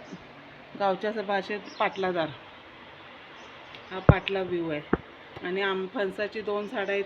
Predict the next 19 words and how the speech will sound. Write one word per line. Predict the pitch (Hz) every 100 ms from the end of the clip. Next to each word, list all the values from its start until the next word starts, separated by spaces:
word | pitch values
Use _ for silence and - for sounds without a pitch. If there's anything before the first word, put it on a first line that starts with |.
| 208
ती, | 226 - - - 190
एक | 196 202
ह्या | 196 202
साईडला | 226 208 196 226 269 - - - - -
आणि | 202 220 220
एक | 226
ह्या | 247 196
हाताला, | 180 160 160
एक | 196 190
डाव्या | 190 190
हाताला | 196 190 202 214
आहे, | 254
एक | 202 196
उजव्या | 180 185 175
हाताला | - 151 143
आहे. | 143 - - - - - - - - - - - - - - - - - - - - - - - - - - - - - - 113 - - - - - - -
आणि | 196 208
आमचा | 196 196
हा | 202